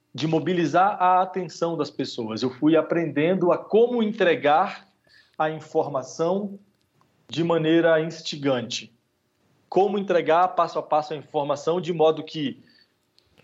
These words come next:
depois de uma informação, o meu ouvinte ou o meu espectador olhe pra mim sem piscar e diga, "E o que mais?" E aí eu falo algo e ele olha pra mim e fala, "E o que mais?"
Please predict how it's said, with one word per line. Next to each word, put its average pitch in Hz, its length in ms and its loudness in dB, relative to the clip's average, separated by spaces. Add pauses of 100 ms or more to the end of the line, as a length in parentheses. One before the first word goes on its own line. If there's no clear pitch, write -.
depois 165 440 2
de 196 60 -4
uma 190 160 -4
informação, 175 840 0 (720)
o 151 140 -2
meu 156 260 2
ouvinte 139 1200 0 (140)
ou 143 140 2
o - 20 2
meu 143 160 4
espectador 143 840 2
olhe 180 280 2
pra 170 300 2 (240)
mim 170 140 -8
sem 202 220 -4
piscar 190 720 -2 (240)
e 170 80 -4
diga, 135 460 -2 (100)
"E 170 100 0
o 175 40 0
que 190 120 0
mais?" 139 540 -2 (580)
E 151 120 2
aí 147 120 6
eu 160 80 4
falo 143 420 2
algo 135 540 0
e 151 80 0
ele 151 160 2
olha 147 140 2
pra 143 160 0
mim 151 120 -4
e - 20 -10
fala, 139 480 0 (400)
"E 226 80 4
o 247 80 2
que 233 160 2
mais?" 165 580 -2